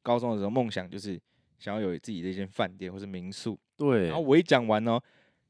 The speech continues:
Speaker 1: 就是很多家长会都有听，然后呢就跑来私讯这样子，就说：“哎，那个弟弟很可爱啊，怎么会讲这么可爱的梦想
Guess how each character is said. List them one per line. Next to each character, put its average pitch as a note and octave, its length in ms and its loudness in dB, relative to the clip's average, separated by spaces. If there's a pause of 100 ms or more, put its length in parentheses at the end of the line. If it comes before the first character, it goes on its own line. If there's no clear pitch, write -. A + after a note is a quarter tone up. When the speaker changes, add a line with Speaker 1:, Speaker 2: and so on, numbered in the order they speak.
(140)
Speaker 1:
就 E3 100 -10
是 E3 220 0
很 B2 180 0
多 D3+ 180 8
家 D#3 260 4
长 C3 80 4
会 C#3 140 8
都 C3+ 120 6
有 G#2+ 100 4
听， A#2+ 400 -4 (180)
然 G2+ 120 -8
后 A#2+ 120 0
呢 A2 140 -2
就 B2+ 100 -4
跑 G#2 220 -2
来 F2+ 80 -2
私 A2 240 -6
讯 G#2 340 -4
这 - 80 -8
样 E2+ 160 -10
子， - 220 -20
就 - 100 -16
说 A2 240 -6
：“哎， D3 140 -4
那 E3 60 -8
个 F#3+ 100 0
弟 C3 180 -8
弟 A#2 140 0
很 A#2 100 0
可 A#2 200 -6
爱 C3+ 180 6
啊， A#2+ 60 8
怎 A#2 100 0
么 A#2+ 60 2
会 C#3+ 40 0
讲 A2 240 -2
这 B2+ 80 0
么 B2+ 80 0
可 A2+ 180 -4
爱 A#2 120 4
的 A2 80 0
梦 C#3+ 180 2
想 D#3 260 4